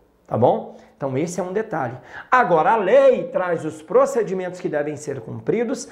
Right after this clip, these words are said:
para que o reconhecimento seja considerado válido. Quais são esses procedimentos, ó? A pessoa que tiver que fazer o reconhecimento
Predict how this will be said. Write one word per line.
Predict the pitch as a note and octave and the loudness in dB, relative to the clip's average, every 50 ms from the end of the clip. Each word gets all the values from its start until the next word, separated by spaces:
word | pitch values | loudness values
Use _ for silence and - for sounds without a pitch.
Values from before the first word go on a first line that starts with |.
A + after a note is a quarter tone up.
| - - - - _ _ | -20 -20 -20 -20 _ _
para | - D#3 D#3 D3+ D#3+ | 2 2 2 0 -2
que | D#3 - E3 | -4 -4 -4
o | D3 | -4
reconhecimento | B2 B2+ A3+ A3+ A3+ A3+ G3+ G3 F#3+ G3 - F3 E3 E3+ E3+ F3 E3+ | -2 -2 -4 -4 -4 -6 -6 -6 -6 -6 -6 -6 -6 -6 -6 -8 -10
seja | - - F3 D#3+ D#3 D3 | -8 -8 -6 -6 -6 -8
considerado | - D#3 C#3 - D3+ C#3 B2 C3+ D#3 E3 D#3+ F3 E3+ F3 - - - - _ _ _ - | -8 -12 -8 -4 -2 -2 0 2 0 0 -2 -4 -10 -14 -18 -20 -20 -20 _ _ _ -2
válido. | C#3 C3+ C#3 C3 A#2 A2+ G#2+ A2 | 2 2 2 2 2 -2 -6 -6
Quais | - - B3+ C#4 A3+ - | -4 -2 -2 0 -2 -2
são | - A3 A3 | -4 -4 -4
esses | F#3+ - - F#3 - | -6 -6 -8 -10 -8
procedimentos, | - D#3+ D#3 D#3 - F3+ D#3 C3+ C#3 C3 A#2 A#2 A#2 - A#2+ B2 | -2 -2 -2 0 0 -4 -4 -4 -4 -4 -4 -6 -8 -4 0 2
ó? | D#3+ G#3+ A3 - - - - _ _ _ _ _ _ _ _ - - - _ _ D#3+ | 2 2 0 -4 -10 -18 -20 _ _ _ _ _ _ _ _ -20 -20 -20 _ _ 0
A | C#3+ | 0
pessoa | - - D3+ D3 - B3+ C#4 D4 | 0 0 -2 -2 0 0 0 0
que | C#4+ - | 0 -2
tiver | A3 F3 F3+ F3 E3+ - | 0 2 2 2 2 0
que | - D#3 | -4 -6
fazer | - - - F3+ F#3 D#3+ C3+ A2+ A2+ A2+ C3 F#3 A3 B3+ C4 A3+ | -4 0 2 4 4 4 2 -2 -4 0 4 6 8 8 6 6
o | G3+ D#3 | 4 2
reconhecimento | C3+ E3+ F3+ F3 - E3 D#3 D3 C#3 C#3 C3 B2+ - - C#3+ B2+ A2+ A2+ A#2 A#2 A#2+ A#2+ B2+ D3 D#3+ F3 F#3+ A3 A#3+ B3 A#3+ - | 0 -2 -4 -4 -6 -6 -6 -4 -4 -6 -6 -6 -8 -10 -10 -8 -8 -6 -6 -8 -8 -6 -6 -4 -2 0 2 2 0 0 -2 -6